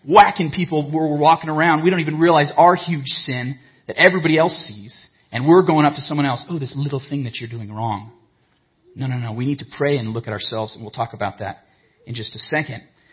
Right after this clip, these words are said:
But we need to do this in gentleness, in prayer, looking at ourselves first. But we do need to restore each other. We're commanded to do that. That's what we're supposed to do in community. So we've looked at you. There's been one application,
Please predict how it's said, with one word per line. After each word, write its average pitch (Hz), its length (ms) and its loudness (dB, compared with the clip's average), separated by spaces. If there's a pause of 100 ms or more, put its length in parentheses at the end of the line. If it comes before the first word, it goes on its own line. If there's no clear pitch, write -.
(140)
But 139 80 -18
we 165 80 -4
need 180 120 -4
to 175 80 -6
do 165 80 -4
this 151 140 -8
in 135 60 -8
gentleness, 156 640 -6
in 113 80 -20 (140)
prayer, 147 400 -2 (240)
looking 117 240 -10
at 104 100 -10
ourselves 135 500 -6
first. 139 320 -4 (360)
But 196 320 -4 (100)
we 143 140 -6
do 185 320 -4
need 147 220 -2
to 139 80 -10
restore 165 420 -8
each 151 180 -16
other. - 220 -20 (680)
We're 147 120 -10
commanded 135 640 -6
to 143 100 -18
do 185 140 -12
that. - 180 -14
That's 131 220 -10
what - 100 -14
we're 190 80 -8
supposed - 320 -16
to - 60 -18 (120)
do 98 200 -18 (280)
in 107 280 -12 (100)
community. 160 500 -6 (1400)
So 107 160 -14
we've 110 340 -10
looked 117 180 -6
at 165 140 -8
you. 160 260 0
There's 139 220 -2
been 151 100 -4
one 135 140 0
application, 131 560 -4